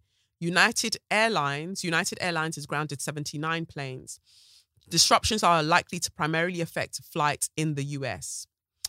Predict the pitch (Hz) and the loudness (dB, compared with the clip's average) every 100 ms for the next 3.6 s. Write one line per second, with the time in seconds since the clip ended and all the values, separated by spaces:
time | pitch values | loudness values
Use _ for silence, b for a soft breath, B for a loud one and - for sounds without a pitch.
0 | B B B - 185 170 160 143 143 - | B B B 2 6 6 4 -4 -8 -12
1 | - _ _ _ _ _ _ _ _ _ | -16 _ _ _ _ _ _ _ _ _
2 | _ _ - - _ _ _ _ _ 202 | _ _ -12 -12 _ _ _ _ _ 2
3 | 190 247 262 262 240 | 4 6 8 6 4